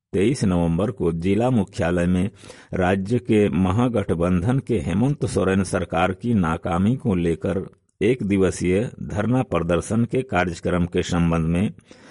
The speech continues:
सभी प्रखंड कार्यकर्ताओं ने चर्चा कर हजारों की संख्या में शामिल होने का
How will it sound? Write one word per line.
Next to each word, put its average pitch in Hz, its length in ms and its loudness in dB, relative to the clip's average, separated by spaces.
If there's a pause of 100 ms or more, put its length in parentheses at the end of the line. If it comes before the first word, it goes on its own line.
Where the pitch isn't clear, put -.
(320)
सभी 147 320 2
प्रखंड 139 420 2
कार्यकर्ताओं 101 760 0
ने 131 200 2
चर्चा 95 460 0
कर 98 360 -2 (100)
हजारों 110 440 2
की 131 160 0
संख्या 92 460 0
में 110 160 2
शामिल 98 440 0
होने 87 280 0
का 101 340 -6